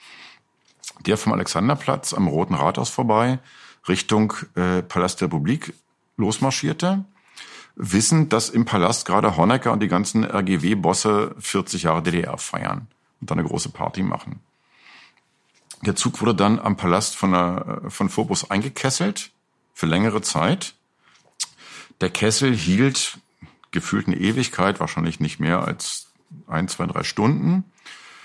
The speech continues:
wurde dann wahrscheinlich auf Anweisung geöffnet, äh, Richtung Karl-Liebknecht-Straße, um den Abfluss der Demonstranten zu erzeugen. Im Kessel war es aufgeregt, aber nicht gewalttätig, nach meiner Erinnerung. Ich habe da auch eine ganze Reihe von Fotos gemacht.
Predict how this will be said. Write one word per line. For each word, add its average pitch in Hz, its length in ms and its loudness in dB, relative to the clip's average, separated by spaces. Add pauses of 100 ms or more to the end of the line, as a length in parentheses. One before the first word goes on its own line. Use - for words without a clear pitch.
(240)
wurde 113 360 2
dann 123 320 4 (120)
wahrscheinlich 104 460 2
auf 107 200 -4
Anweisung 131 680 2 (140)
geöffnet, 151 920 -2
äh, - 80 -6
Richtung 104 460 0
Karl-Liebknecht-Straße, - 1120 -2
um 92 300 -2 (180)
den - 120 -6
Abfluss - 320 -2
der - 80 -6
Demonstranten 87 440 0
zu - 140 -4
erzeugen. 127 400 0
Im 104 200 0
Kessel 127 460 2 (300)
war 180 80 4
es - 220 0
aufgeregt, 123 600 2
aber 92 120 4
nicht 98 180 2
gewalttätig, 85 640 0
nach 127 160 -2
meiner 123 160 0
Erinnerung. 120 220 0
Ich - 40 -8
habe - 100 -6
da 90 60 2
auch 85 40 0
eine 80 100 2
ganze 80 220 0
Reihe - 80 -2
von - 120 -6
Fotos - 360 -8
gemacht. 139 400 -4